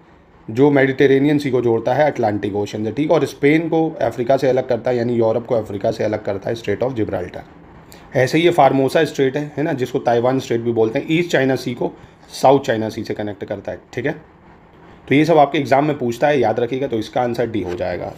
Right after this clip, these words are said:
ये सब मैपिंग पे बेस सवाल होते हैं, तो आपकी प्रैक्टिस इस, जितने एमसीक्यू मैंने कराए इससे हो जाएगी। बाकी Study for Civil Services पे कंप्लीट आपको शॉर्ट नोट्स मैपिंग के मिल जाएंगे, वर्ल्ड ज्योग्राफी के कंप्लीट लिस्टिंग मिल जाएगी, पेड क्विज,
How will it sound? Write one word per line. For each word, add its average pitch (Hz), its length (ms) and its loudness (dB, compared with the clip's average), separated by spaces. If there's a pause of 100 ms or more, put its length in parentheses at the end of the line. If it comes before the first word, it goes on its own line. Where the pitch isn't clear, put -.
ये 107 80 -4
सब 120 180 -2
मैपिंग 120 380 4
पे 143 100 4
बेस 135 200 0
सवाल 123 240 2
होते 117 220 -4
हैं, 127 140 -8
तो - 500 -10 (160)
आपकी 120 200 0
प्रैक्टिस 151 400 0
इस, 135 260 -4
जितने 139 260 2
एमसीक्यू 143 300 2
मैंने 131 200 2
कराए 127 180 2
इससे 139 180 -4
हो 117 120 0
जाएगी। 127 240 0
बाकी 139 240 -2
Study 139 300 0
for 147 120 0
Civil 143 240 0
Services 139 340 -2
पे - 140 -6 (440)
कंप्लीट 135 380 4
आपको 139 220 2
शॉर्ट 123 320 0
नोट्स 131 240 -2
मैपिंग 117 340 -2
के 123 80 0
मिल 117 180 0
जाएंगे, 113 220 -2
वर्ल्ड 110 200 0
ज्योग्राफी 107 380 -2
के 107 100 -6
कंप्लीट 117 440 -2
लिस्टिंग 120 340 -2
मिल 117 160 2
जाएगी, 113 340 2 (480)
पेड 143 300 6
क्विज, 135 280 2